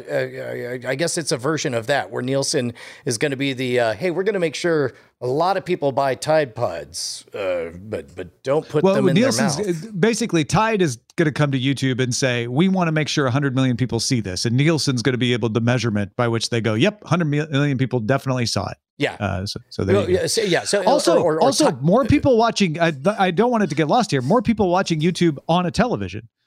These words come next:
Speaker 2: The experience of you, and I've noticed this in our own house. Uh, Eileen watches YouTube on, on our Apple T V a lot more often than she used to.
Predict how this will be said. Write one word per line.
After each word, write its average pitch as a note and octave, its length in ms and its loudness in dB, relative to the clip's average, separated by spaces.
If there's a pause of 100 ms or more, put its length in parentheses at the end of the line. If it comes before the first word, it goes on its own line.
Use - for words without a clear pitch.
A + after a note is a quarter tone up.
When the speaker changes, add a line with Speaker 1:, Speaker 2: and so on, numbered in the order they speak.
(460)
Speaker 2:
The C#3+ 100 2
experience G3+ 460 0
of C#3+ 100 -4
you, F3 160 2
and D#3 160 2
I've G#3+ 140 0
noticed E3+ 320 0
this - 320 0
in F3+ 100 2
our G3 140 2
own A#3 100 2
house. A3+ 440 0 (200)
Uh, C#3+ 300 0
Eileen F3 320 2
watches E3+ 480 0 (100)
YouTube F3 340 2
on, D3+ 320 0
on D#3+ 240 2
our D3+ 220 -2
Apple G3 260 0
T B2+ 200 -2
V A#2+ 240 -2
a C3 80 2
lot D#3 180 2
more D3 180 2
often C3+ 220 0
than D3+ 140 0
she E3 120 0
used G#3 300 0
to. - 100 -8